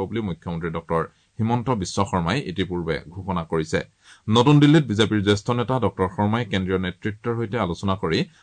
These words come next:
আজিৰ ভিতৰত চূড়ান্ত সিদ্ধান্ত লোৱা হ'ব বুলি প্ৰকাশ কৰিছে। ইপিনে কংগ্ৰেছ দলৰ জ্যেষ্ঠ নেতা তথা নগাঁও লোকসভা সমষ্টিৰ সাংসদ প্ৰদ্যুৎ বৰদলৈয়ে আজি আনুষ্ঠানিকভাৱে বিজেপিত যোগ দিয়ে। দলৰ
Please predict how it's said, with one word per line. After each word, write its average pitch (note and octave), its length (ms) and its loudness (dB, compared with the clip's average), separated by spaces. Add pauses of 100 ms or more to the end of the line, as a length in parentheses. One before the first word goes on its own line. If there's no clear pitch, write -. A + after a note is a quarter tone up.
(160)
আজিৰ C3 260 6
ভিতৰত C#3+ 340 0 (420)
চূড়ান্ত A2 340 2 (140)
সিদ্ধান্ত F#2+ 420 -6 (140)
লোৱা G2+ 240 6
হ'ব F#2+ 120 -4 (120)
বুলি D#2+ 160 -4 (140)
প্ৰকাশ E2 240 0 (100)
কৰিছে। E2 280 -2 (440)
ইপিনে G2+ 280 2 (360)
কংগ্ৰেছ C3+ 360 8
দলৰ D3+ 200 8 (220)
জ্যেষ্ঠ G#2 220 2 (140)
নেতা A#2+ 160 2 (100)
তথা G2 220 2 (320)
নগাঁও A2+ 380 4
লোকসভা G#2 360 2 (100)
সমষ্টিৰ G#2+ 460 -2
সাংসদ F#2 360 -2 (680)
প্ৰদ্যুৎ A#2+ 380 8 (100)
বৰদলৈয়ে A#2 560 8
আজি F#2 160 2 (120)
আনুষ্ঠানিকভাৱে A#2+ 680 -2
বিজেপিত F2 340 -2 (100)
যোগ F2 100 -2 (100)
দিয়ে। E2 160 -2 (720)
দলৰ A2 200 8